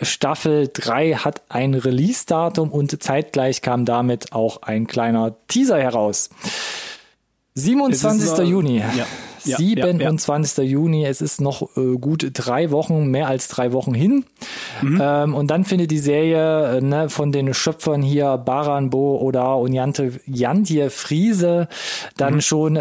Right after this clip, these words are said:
Speaker 1: das Ende mit Staffel drei, muss man ja so sagen. Haben sie relativ schnell gesagt, Staffel drei wird, ähm, die
Speaker 2: Ja.
Speaker 1: finale Staffel sein, um das ganze Ding
Speaker 2: Ja.
Speaker 1: abzuschließen. Und ich muss auch ganz ehrlich sagen,
Speaker 2: Puh.
Speaker 1: ich glaub, ich, ähm,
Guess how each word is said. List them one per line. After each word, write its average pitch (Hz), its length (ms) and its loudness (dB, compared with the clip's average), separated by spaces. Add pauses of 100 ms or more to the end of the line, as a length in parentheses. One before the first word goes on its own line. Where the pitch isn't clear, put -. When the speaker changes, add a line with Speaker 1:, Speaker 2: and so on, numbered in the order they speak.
Speaker 1:
das 151 180 0
Ende 226 240 2
mit 165 160 0
Staffel 202 320 -2
drei, 180 240 0
muss 165 180 -2
man 170 120 0
ja 160 120 0
so 156 80 2
sagen. 139 360 0
Haben 165 120 0
sie 165 100 -2
relativ 175 360 0
schnell 170 220 0
gesagt, 156 320 0
Staffel 156 280 -2
drei 143 480 0
wird, 160 340 -2
ähm, 131 400 2 (120)
die - 60 -2
Speaker 2:
Ja. 131 100 -2
Speaker 1:
finale 143 420 0
Staffel 147 320 -2
sein, 139 300 2
um 139 100 0
das 127 160 -2
ganze 135 280 -2
Ding 123 100 0
Speaker 2:
Ja. 131 100 0
Speaker 1:
abzuschließen. 151 760 -2 (640)
Und 120 600 2
ich 135 100 0
muss 196 180 2
auch 170 160 -2
ganz 170 220 0
ehrlich 165 260 0
sagen, 156 340 2
Speaker 2:
Puh. 381 80 4
Speaker 1:
ich - 140 -4
glaub, 147 380 -2
ich, 139 300 -4
ähm, 131 600 0